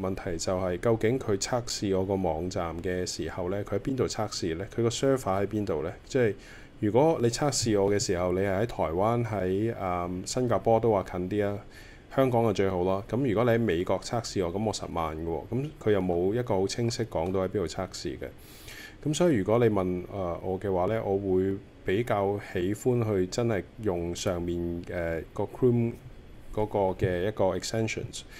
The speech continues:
叫做 Page Load Time 咯。咁呢一個 Page Load Time 呢，佢個好處係真係我喺呢一個 moment 呢，去，呃，呃，呢一個網站嘅時候，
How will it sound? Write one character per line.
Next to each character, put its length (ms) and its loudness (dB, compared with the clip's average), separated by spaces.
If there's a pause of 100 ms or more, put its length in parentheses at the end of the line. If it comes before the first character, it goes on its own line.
(260)
叫 140 6
做 200 4
Page 400 2
Load 260 4
Time 380 0
咯。 120 -4 (500)
咁 160 2
呢 100 6
一 60 4
個 140 2
Page 320 2
Load 260 0
Time 340 2
呢， 200 0
佢 240 0
個 100 0
好 140 0
處 220 0
係 220 0
真 220 0
係 340 2
我 160 -2
喺 140 0
呢 200 -2
一 100 2
個 160 -2
moment 380 2
呢， 340 -4 (100)
去， 380 0 (480)
呃， 340 -4 (240)
呃， 220 -4
呢 100 -4
一 120 2
個 120 -2
網 260 0
站 260 -4
嘅 140 -2
時 220 -6
候， 240 -6